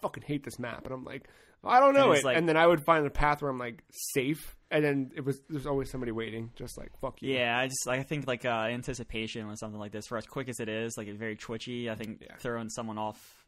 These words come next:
Speaker 2: it would go a long way.
Speaker 1: Yeah. Uh, but I'll keep messing with that a little bit. Uh, Doom Eternal.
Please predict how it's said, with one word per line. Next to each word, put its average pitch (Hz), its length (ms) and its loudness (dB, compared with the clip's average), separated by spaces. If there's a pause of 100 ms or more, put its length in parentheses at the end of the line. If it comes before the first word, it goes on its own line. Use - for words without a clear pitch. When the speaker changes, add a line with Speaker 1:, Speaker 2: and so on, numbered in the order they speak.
Speaker 2:
it 117 160 -12 (100)
would 110 180 -10
go 110 180 -8
a 107 40 -6
long 107 260 -8
way. 101 360 -10
Speaker 1:
Yeah. - 220 -14 (920)
Uh, 127 180 0
but 151 120 -2
I'll 190 80 4
keep 165 200 -4
messing 127 260 -4
with 113 120 -6
that 117 260 -4 (400)
a 131 120 -2
little 123 240 -4
bit. 123 400 -10 (300)
Uh, 123 1000 -2
Doom 170 220 4
Eternal. 208 380 2